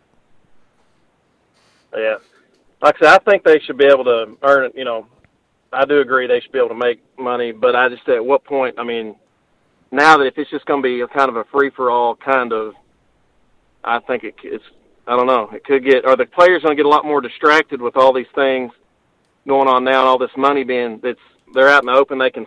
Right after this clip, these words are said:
flaunt their money, they can buy 'em, I don't know, it's just gonna be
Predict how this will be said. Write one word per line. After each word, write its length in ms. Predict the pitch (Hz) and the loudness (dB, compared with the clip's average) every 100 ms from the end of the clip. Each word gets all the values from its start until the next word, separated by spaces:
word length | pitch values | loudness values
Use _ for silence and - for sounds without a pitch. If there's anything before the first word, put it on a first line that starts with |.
| - | -2
flaunt 320 | 147 156 147 | 2 2 2
their 140 | 135 | -2
money, 260 | 135 135 135 | 0 0 2
they 160 | 127 | 0
can 340 | 120 127 117 107 _ _ _ _ _ _ | -2 -8 -10 -12 _ _ _ _ _ _
buy 300 | - 139 147 | 0 4 4
'em, 180 | 139 127 135 | 2 -4 0
I 140 | 147 | 0
don't 120 | 139 | 2
know, 180 | 123 123 | 0 -2
it's 120 | 120 | -4
just 180 | 170 - | -8 -6
gonna 140 | 156 | -4
be 420 | 135 143 139 131 | 0 0 0 -6